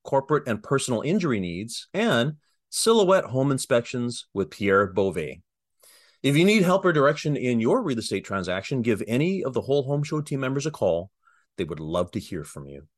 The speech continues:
Be my privilege being your host here every week on C fax ten seventy over the weekends. Uh, I've been selling real estate here in Greater Victoria since nineteen ninety-one. I've helped hundreds of people here in Greater Victoria. Proud to be ranked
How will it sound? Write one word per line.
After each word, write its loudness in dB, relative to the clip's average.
Be 2
my 4
privilege 4
being 4
your 4
host 2
here 0
every -2
week -6
on -12
C -2
fax -2
ten -6
seventy -2
over -6
the -4
weekends. -8
Uh, 2
I've 2
been 2
selling 2
real 2
estate -2
here 0
in 2
Greater 0
Victoria -2
since -10
nineteen -2
ninety-one. -4
I've 2
helped 0
hundreds 0
of -6
people -8
here -8
in -12
Greater -8
Victoria. -4
Proud 2
to -2
be 2
ranked 2